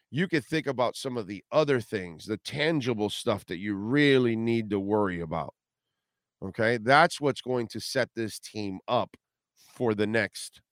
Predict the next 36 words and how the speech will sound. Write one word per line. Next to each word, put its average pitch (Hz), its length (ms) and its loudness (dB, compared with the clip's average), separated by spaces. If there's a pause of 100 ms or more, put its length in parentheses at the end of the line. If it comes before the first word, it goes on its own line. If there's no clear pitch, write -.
(380)
offseason. 117 800 -2 (2250)
The 110 60 -2
Fangio 143 600 6
stuff 113 320 2
is, 90 460 -10 (1000)
it's 107 200 -8
done. 117 380 4 (420)
Now 139 460 6
I'm, 113 180 -2
I'm 127 180 0
intrigued 127 460 0
to 110 80 -8
see 131 240 -2
who 113 120 0
he 113 120 0
gets 110 280 0
as 104 120 -2
his 92 180 -4
assistant 95 460 -8
coaches, 151 480 2 (340)
but 160 160 4
at 170 120 0
the 165 100 -6
same 170 300 -4
time, 170 400 2 (280)
what 160 180 0
are 202 60 4
we 180 140 2
gonna 151 240 4
do? 135 340 2
Are 101 140 0
we 120 80 6
gonna 117 120 2
complain 127 440 0
about 196 260 6
him? 269 120 0